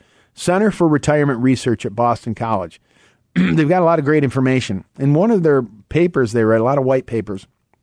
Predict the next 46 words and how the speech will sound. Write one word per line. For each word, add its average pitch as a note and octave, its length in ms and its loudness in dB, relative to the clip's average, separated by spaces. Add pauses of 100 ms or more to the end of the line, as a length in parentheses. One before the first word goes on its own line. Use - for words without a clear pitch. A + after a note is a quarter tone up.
(640)
they C#3+ 160 0
said, E3+ 200 2
unlike F#3+ 380 0
defined D3 400 0
benefit C3+ 340 -2
pensions, B2+ 520 -4 (640)
these C3+ 200 0
are, D3 80 2
pe-, C#3+ 280 -4
you C3+ 140 0
know, A#2 100 2
the G#2+ 100 -4
pension C3 360 -2
plans, C3 260 -2
the A2 100 -6
benefit B2 540 -2
is A2 100 0
defined, A#2+ 460 -4
you A2 60 -4
get A2+ 120 -6
so B2+ 160 -4
much B2 200 -2
a A#2+ 40 -2
month, A#2+ 300 0 (560)
that, C3 260 -2
uh, B2 200 0
provide D3 420 0
participants C#3 800 -2 (380)
with A#2 140 -4
steady D#3+ 340 0
benefits C#3 520 -2
for A#2 60 -4
as A2 120 -2
long C#3 180 2
as B2+ 80 0
they C3 80 2
live. B2+ 260 2
Four D#3+ 260 0
oh F#3+ 40 0
one G3 120 0
K D3+ 200 0
plans A#2+ 400 -2
and A#2+ 80 0
I B2 160 0
R D3 180 2
As, A2 300 -2